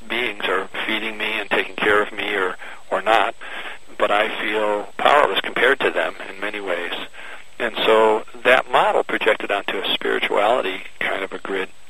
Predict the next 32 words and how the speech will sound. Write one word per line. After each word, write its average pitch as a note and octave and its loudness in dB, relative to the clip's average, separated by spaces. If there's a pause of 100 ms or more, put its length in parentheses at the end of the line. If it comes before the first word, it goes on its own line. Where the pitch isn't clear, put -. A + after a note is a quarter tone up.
I G#2+ 0
don't B2+ 0
think - -4
it - -6
needs - -6
to - -6
be G2+ -4
like G#2 -2
that. - -4 (300)
I - -8
think G#2+ -2
it A2 0
has A2 2
to - -6
do G#2 -2
with G2 -6
the G2+ -6
way F#2+ -2
people G2+ -4
think G#2 -6
of G2+ -8
their G2 -6
parenting. G#2 -2
And F#2 -2
I've G#2+ -2
told G#2 4
my G2 -4
children G#2 0
since - -4
they F#2 0
were F#2+ 0
little, G2 -6